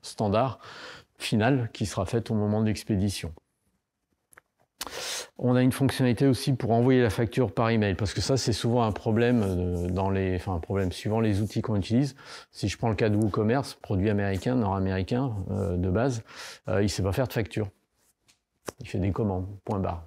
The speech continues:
Donc, il y a des modules complémentaires pour WooCommerce qui rajoutent la fonctionnalité. Euh, inconvénient, c'est que, et ça, c'est un autre problème qu'on rencontre aussi, euh,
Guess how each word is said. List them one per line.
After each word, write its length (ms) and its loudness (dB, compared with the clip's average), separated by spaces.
Donc, 220 -4
il 40 -2
y 20 2
a 20 2
des 80 2
modules 320 4
complémentaires 640 0
pour 140 -2
WooCommerce 580 0
qui 140 -4
rajoutent 360 0
la 100 0
fonctionnalité. 840 0
Euh, 580 0
inconvénient, 640 2
c'est 240 0
que, 280 2
et 80 2
ça, 200 0
c'est 160 -4
un 120 0
autre 160 0
problème 440 0
qu'on 160 -4
rencontre 440 -2
aussi, 360 -2
euh, 140 0